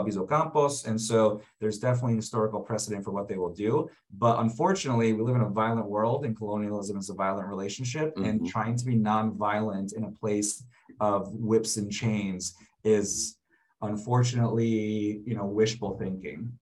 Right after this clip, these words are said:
Speaker 1: Uh, it simply
Speaker 2: Yeah.
Speaker 1: won't work. And we can either continue to let our people die from neglect and hurricanes and, you know, lack of food and water, or we can do what we need to do to make sure future generations don't have to go through this.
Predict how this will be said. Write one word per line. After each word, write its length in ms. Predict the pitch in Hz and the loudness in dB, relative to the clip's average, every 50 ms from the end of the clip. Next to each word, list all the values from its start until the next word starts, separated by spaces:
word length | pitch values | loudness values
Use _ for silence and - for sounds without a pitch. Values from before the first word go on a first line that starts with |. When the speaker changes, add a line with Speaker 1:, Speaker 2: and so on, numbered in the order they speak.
| _ | _
Speaker 1:
Uh, 300 | 120 113 107 101 95 90 - | -2 0 0 0 0 -2 -2
it 140 | 107 107 107 | -4 -6 -4
simply 340 | - - 131 123 120 120 110 | -2 0 2 2 4 4 2
Speaker 2:
Yeah. 120 | 101 98 | 2 0
Speaker 1:
won't 220 | 101 101 - - 95 | -2 -4 -6 -8 -6
work. 440 | 95 95 95 107 113 - - - - - - 117 | -4 0 0 0 0 -2 -4 -10 -14 -12 -6 -4
And 560 | 113 107 101 101 98 98 98 98 95 95 95 - - - _ _ _ _ - - _ _ _ - - _ _ _ _ _ _ _ | -4 -2 -2 -2 -2 -2 -2 -2 -2 -4 -4 -6 -10 -12 _ _ _ _ -20 -20 _ _ _ -20 -20 _ _ _ _ _ _ _
we 200 | - 127 127 123 | -2 0 2 4
can 120 | 123 127 123 | 6 6 4
either 400 | 120 113 113 120 123 131 135 139 | 6 4 4 4 2 2 2 0
continue 520 | 127 - 120 117 120 - 120 117 117 117 113 | 0 2 2 2 2 2 2 4 4 4 2
to 120 | - 117 | 2 2
let 160 | 113 113 110 | 2 2 2
our 100 | 104 104 | 0 0
people 320 | - 117 113 - 104 95 92 | -2 -4 -4 -2 -2 -4 -2
die 320 | - 101 95 95 95 101 | -2 0 2 2 2 0
from 240 | 104 - 104 95 95 | -2 -2 -2 -2 -2
neglect 500 | 90 92 - 101 98 110 - - - - | -4 -4 -4 -2 -2 -2 -2 -4 -4 -6
and 100 | 110 - | -6 -6
hurricanes 760 | - 101 101 110 123 123 147 180 175 180 190 190 185 - - | -4 -4 -4 -4 -2 -2 -4 -4 -4 -2 -2 -2 -2 -4 -8
and, 520 | - 107 101 98 95 95 92 92 92 - - | -10 -8 -8 -6 -6 -6 -6 -6 -8 -6 -6
you 80 | 117 107 | -4 -4
know, 100 | 98 95 | -2 -2
lack 240 | 104 104 104 107 - | -2 -2 -2 -2 -4
of 100 | 113 - | -6 -4
food 120 | 127 123 110 | -2 0 0
and 100 | 104 101 | 0 0
water, 480 | 104 107 110 135 151 170 190 196 196 - - - _ _ _ | 0 2 2 2 2 0 -2 -4 -4 -8 -14 -20 _ _ _
or 600 | - 110 113 113 117 110 110 110 110 110 110 110 - - _ - | 2 4 6 8 8 6 6 6 4 4 2 -2 -10 -18 _ -6
we 240 | 101 107 104 101 | -4 -2 -2 -2
can 340 | 107 - 104 98 98 95 95 | -2 -4 -2 -2 0 0 0
do 140 | 92 104 101 | -2 -2 0
what 100 | 95 92 | 0 0
we 60 | 95 | 0
need 160 | 95 95 95 | 0 -2 -4
to 80 | - - | -6 -6
do 160 | - 95 95 | -6 -6 -4
to 100 | 92 92 | -4 -4
make 140 | 92 92 90 | -4 -6 -6
sure 140 | - - 90 | -6 -8 -8
future 240 | - 107 98 - - | -8 -8 -10 -10 -8
generations 540 | 98 98 92 90 90 90 92 90 92 90 - | -8 -6 -6 -6 -6 -8 -8 -10 -12 -12 -10
don't 100 | 95 90 | -10 -10
have 160 | 90 90 - | -10 -12 -12
to 100 | - 92 | -12 -12
go 140 | - 90 - | -12 -12 -14
through 220 | - - - - | -14 -14 -16 -14
this. 380 | - - - 117 - - - | -12 -12 -10 -10 -10 -10 -12